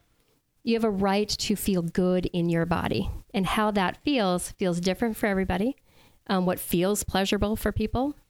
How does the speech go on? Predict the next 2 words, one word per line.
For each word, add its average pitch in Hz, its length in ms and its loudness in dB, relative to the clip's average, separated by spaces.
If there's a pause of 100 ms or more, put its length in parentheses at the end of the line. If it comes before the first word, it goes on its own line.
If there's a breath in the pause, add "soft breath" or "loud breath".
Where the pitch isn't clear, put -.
(320)
varies. 175 720 -2 (600 loud breath)
Um, 175 500 2